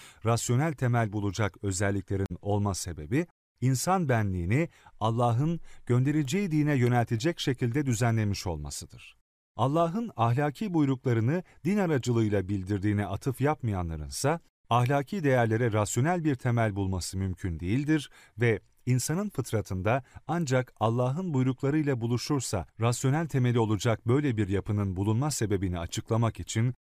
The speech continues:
tatmin edici bir cevapları yoktur. Ahlakla ilgili ikinci sorun iyi eylem problemidir. Önceki satırlarda iyi kötünün Allah'ın buyrukları mevcut olmadan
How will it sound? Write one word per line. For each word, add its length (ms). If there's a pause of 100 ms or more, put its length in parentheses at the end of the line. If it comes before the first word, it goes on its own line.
tatmin 340
edici 380
bir 180
cevapları 680 (100)
yoktur. 580 (300)
Ahlakla 460
ilgili 320
ikinci 440
sorun 460 (100)
iyi 180
eylem 460
problemidir. 920 (160)
Önceki 400
satırlarda 920
iyi 220
kötünün 560 (300)
Allah'ın 560
buyrukları 500
mevcut 380
olmadan 640